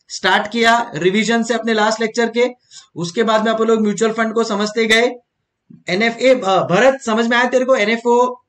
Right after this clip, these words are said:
नैव का difference? क्या नैव एवरीडे change होता है? मुझे जवाब देते जाओ सब लोग, क्या नैव एवरीडे change होता है? यस sir।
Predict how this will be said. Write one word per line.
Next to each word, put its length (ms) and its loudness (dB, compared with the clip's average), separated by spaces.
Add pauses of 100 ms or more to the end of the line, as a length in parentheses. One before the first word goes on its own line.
(120)
नैव 300 2
का 120 0
difference? 580 0 (280)
क्या 160 2
नैव 320 2
एवरीडे 420 2
change 300 0
होता 220 0
है? 160 0
मुझे 160 0
जवाब 280 0
देते 200 0
जाओ 160 2
सब 140 -2
लोग, 300 0 (340)
क्या 160 0
नैव 260 2
एवरीडे 320 2
change 240 0
होता 220 4
है? 260 4 (300)
यस 240 -2
sir। 760 0